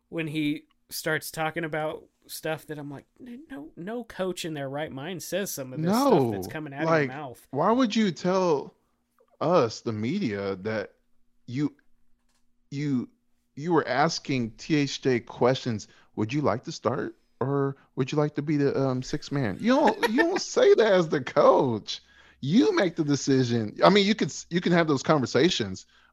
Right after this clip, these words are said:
Speaker 2: but you don't tell us that. We don't need to know that.
Speaker 1: Yeah,
Speaker 2: That just
Speaker 1: that
Speaker 2: makes
Speaker 1: is a
Speaker 2: you
Speaker 1: weird
Speaker 2: look
Speaker 1: thing
Speaker 2: like
Speaker 1: to,
Speaker 2: a roo-,
Speaker 1: like,
Speaker 2: rookie. Yeah.
Speaker 1: uh, I, you think, y-, do you think that it's, um,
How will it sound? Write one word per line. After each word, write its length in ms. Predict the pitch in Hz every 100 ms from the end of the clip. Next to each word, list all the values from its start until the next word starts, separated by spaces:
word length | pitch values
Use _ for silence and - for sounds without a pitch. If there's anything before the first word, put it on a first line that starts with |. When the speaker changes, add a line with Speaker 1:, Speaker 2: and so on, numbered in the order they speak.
| -
Speaker 2:
but 100 | 220
you 100 | 277
don't 160 | 127
tell 280 | - 113 104
us 220 | 95 98 -
that. 340 | 92 90 95
We 100 | -
don't 200 | 226 180
need 180 | 95 95
to 80 | 92
know 260 | 90 90 95
that. 340 | 85 87 95 - _ _ _ _ _ _ _
Speaker 1:
Yeah, 180 | 135 190
Speaker 2:
That 60 |
just 140 | 214 190
Speaker 1:
that 20 |
Speaker 2:
makes 180 | 196 185
Speaker 1:
is 0 |
a 60 |
Speaker 2:
you 60 | 180
Speaker 1:
weird 200 | 160 151
Speaker 2:
look 240 | 151 175
Speaker 1:
thing 20 | 147
Speaker 2:
like 220 | 151 143
Speaker 1:
to, 0 |
Speaker 2:
a 40 |
roo-, 280 | 120 123 147
Speaker 1:
like, 120 | 180
Speaker 2:
rookie. 420 | - 143 - 110 -
Yeah. 480 | - 202 269 98 90 - _ -
Speaker 1:
uh, 240 | 139 - - _ _ _ _ _ _ _ _ _ _
I, 140 | 160 180
you 320 | 196 185 190
think, 300 | 247 294 -
y-, 180 | 170 175 - -
do 100 | 180
you 120 | 226
think 240 | 240 269 233
that 140 | 226
it's, 200 | 185 -
um, 480 | 175 160 139 131 127